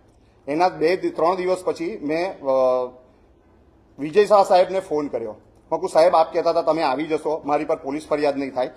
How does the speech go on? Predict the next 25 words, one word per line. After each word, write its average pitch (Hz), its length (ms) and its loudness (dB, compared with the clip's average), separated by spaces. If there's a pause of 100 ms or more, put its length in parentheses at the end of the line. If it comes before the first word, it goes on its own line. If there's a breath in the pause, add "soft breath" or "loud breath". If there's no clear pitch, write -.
(160 loud breath)
તો 226 60 0
આપને 208 240 -2
મળવું 254 320 -2
છે." 113 140 -10 (680 soft breath)
તો 233 100 2
એમણે 214 260 -2
એક 214 140 -2
દિવસ 208 340 -2
મને 170 180 -2
ટાળ્યું. 175 360 2 (580)
બીજે 185 240 -4
દિવસે 226 320 2
મને 214 200 2
મેસેજ 196 400 -2
કરેલો 160 280 0
છે 160 180 -4 (680)
વિજયભાઈ 196 380 2
શાહ 170 180 2
સાહેબે, 160 320 0
અમારો 170 280 0
મેસેજ 170 340 -4
મારી 165 180 -2
પાસે 160 300 -2
સાડા 156 260 2
આઠે, 165 320 2